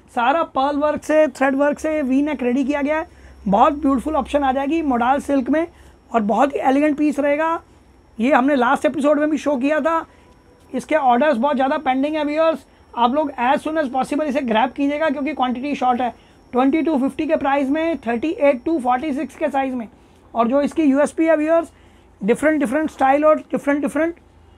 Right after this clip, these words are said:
pieces आपको शो करना, ये तो tradition बन चुका है कियारा का। आप check करेंगे flat sequence ready किया गया है और sheer organza लेस का दुपट्टा आ जाएगा, बहुत beautiful दुपट्टा रहेगा। ये इस तरह से कुछ look देगा viewers,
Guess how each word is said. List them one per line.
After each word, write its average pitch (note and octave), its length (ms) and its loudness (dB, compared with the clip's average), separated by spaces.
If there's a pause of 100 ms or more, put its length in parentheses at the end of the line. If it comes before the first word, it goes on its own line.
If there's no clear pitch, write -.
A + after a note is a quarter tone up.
(120)
pieces D4 320 0
आपको C#4+ 280 2
शो C4+ 220 4
करना, D4 380 -2 (1600)
ये A#3+ 100 2
तो D4 120 0 (400)
tradition B3+ 440 2
बन C#4+ 160 4
चुका D4 200 0
है D4+ 80 2
कियारा C#4 320 2
का। D4 100 -2
आप D4 100 0
check C#4+ 180 -4
करेंगे D4 240 2
flat B3+ 300 0
sequence C4+ 360 -2
ready C4 240 0
किया D4 200 -2
गया D#4 140 -2
है E4+ 100 -6 (340)
और B3+ 220 4
sheer D4 380 4
organza C#4 440 0
लेस C4+ 220 0
का C#4 100 -2
दुपट्टा C4 360 -2
आ B3+ 100 2
जाएगा, C#4 200 -2
बहुत C4 300 0
beautiful B3 360 0
दुपट्टा A#3 320 0
रहेगा। A#3 300 -2 (400)
ये C4 140 0
इस C#4 180 -2
तरह D4 180 4
से C#4 80 -4
कुछ C4+ 240 -4
look A#3+ 180 -2
देगा A3 220 0
viewers, A3 320 -4